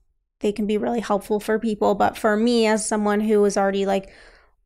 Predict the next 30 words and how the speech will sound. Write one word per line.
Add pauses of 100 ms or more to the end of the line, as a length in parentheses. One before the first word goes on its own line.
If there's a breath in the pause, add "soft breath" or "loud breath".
looking
at
wh-,
thinking
about
what
I'm
eating
at
all
times,
and
the
idea
that
I'd
have
to
check
back
into
something
and
be,
like,
more
accountable
than
maybe
I